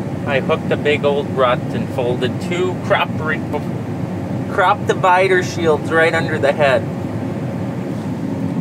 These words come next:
<laughs> That's so not good.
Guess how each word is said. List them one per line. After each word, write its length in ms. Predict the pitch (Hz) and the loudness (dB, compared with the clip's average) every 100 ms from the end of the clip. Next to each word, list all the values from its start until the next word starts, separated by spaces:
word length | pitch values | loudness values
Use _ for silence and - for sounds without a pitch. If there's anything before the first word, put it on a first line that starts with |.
| - - - - - - - - - - - - - - - - | -2 -2 -2 -2 -2 -2 -2 -2 -2 0 -2 -2 -2 -2 -4 -2
<laughs> 1900 | 170 - 170 - - - - - - - 131 135 - - - - - - - - | 0 2 0 0 -2 -2 -2 -2 -2 -2 0 0 0 -2 -2 -2 -4 -4 -2 2
That's 340 | 165 170 - | 2 2 0
so 280 | - 160 160 | 2 4 4
not 400 | 147 147 143 143 | 4 4 2 2
good. 300 | 147 147 | 2 4